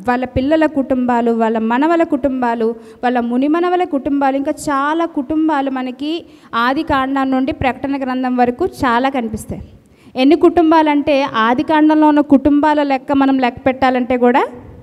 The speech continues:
మన జీవితం సరిపోదు. ఎందుకంటే ప్రతి ఒక్క పేరు కూడా ఒక కుటుంబంతో లింకప్ అయి ఉంటది.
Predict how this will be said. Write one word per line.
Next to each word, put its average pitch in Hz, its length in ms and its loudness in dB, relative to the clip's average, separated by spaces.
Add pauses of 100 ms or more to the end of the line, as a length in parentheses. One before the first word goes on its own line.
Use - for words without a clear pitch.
(400)
మన 294 140 6
జీవితం 285 480 4
సరిపోదు. 233 460 0
ఎందుకంటే 302 380 0
ప్రతి 269 320 0
ఒక్క 320 200 0
పేరు 330 640 6
కూడా 349 200 6
ఒక 320 120 2
కుటుంబంతో 339 680 2
లింకప్ 302 460 -2
అయి 285 100 0
ఉంటది. 214 320 -4